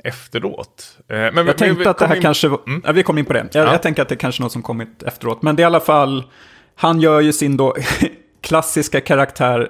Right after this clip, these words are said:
Speaker 2: luffaren, som är, återkommer i
Speaker 1: The
Speaker 2: flera av
Speaker 1: Tramp.
Speaker 2: hans filmer. The Tramp, Little Tramp.
Speaker 1: <laughs>
Speaker 2: Ehm, som då kämpar för att, eh, ja, men, ö-, överleva i en modern, eh, värld, helt enkelt. Eh,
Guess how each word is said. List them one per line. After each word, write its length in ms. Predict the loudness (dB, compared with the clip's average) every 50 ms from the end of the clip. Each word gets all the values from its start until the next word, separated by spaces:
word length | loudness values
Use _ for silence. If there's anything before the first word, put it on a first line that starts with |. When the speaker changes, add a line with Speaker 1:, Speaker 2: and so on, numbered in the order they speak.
| -4
Speaker 2:
luffaren, 680 | 0 0 0 0 0 -2 -2 0 0 0 0 -2 -4 -8 -10 -14 _ _ _
som 260 | -12 -8 -6 -4 -2
är, 180 | -2 0 0 0
återkommer 500 | 0 0 -2 -2 -2 0 0 2 2 0
i 40 | 0
Speaker 1:
The 80 | 0
Speaker 2:
flera 180 | 0 0 0 0
av 40 | 2
Speaker 1:
Tramp. 140 | 2 0 0
Speaker 2:
hans 200 | 0 -2 -4 -6
filmer. 400 | -4 -4 -2 -2 -2 -4 -6 -8 -6 -4
The 60 | -4 -4
Tramp, 520 | -4 -2 0 0 0 0 0 -4 -6 -6
Little 220 | -4 -2 -2 -2
Tramp. 340 | -2 -2 -4 -4 -4 -8 -12 -12
Speaker 1:
<laughs> 80 | -14 -14 -16 -16 -18 -20 -20 -20 -20 -20 -20 -20 -20 -14 -6 -2
Speaker 2:
Ehm, 640 | 0 0 2 2 2 2 0 0 -2 -4 -6 -6
som 500 | -2 0 2 2 2 2 0 -2 -2 -2 0
då 260 | 0 0 0 0 0 -2
kämpar 600 | -2 0 0 0 0 -2 -4 _ 0 0 0 0
för 300 | -2 -2 0 0 0 0
att, 580 | 0 -2 -2 -2 -2 -6 _ _ _ _ -4
eh, 240 | -2 0 0 0 -2 -4 -8 _ _ -20 _ _ _ -4
ja, 80 | -2 -2
men, 160 | 0 -2 -2
ö-, 160 | -2 -4 -6 -6 -2 2
överleva 720 | 4 4 4 4 4 2 2 4 4 4 4 4 2 2
i 120 | 2 2
en 220 | 0 0 0 -2 -4
modern, 640 | -2 -2 0 0 2 2 2 2 2 0 0 -2 -4
eh, 60 | -6 -8 _ _ _ _ _ _ _ -18 -16 -12
värld, 580 | -12 -4 -2 0 0 2 0 0 -2 -2 -4 -6 -2
helt 280 | -2 0 0 0 -4
enkelt. 540 | -6 -8 -6 -6 -6 -6 -6 -10 -14 -20 -20 -16 _
Eh, 520 | -8 -6 -4 -2 -4 -4 -4 -6 -6 -8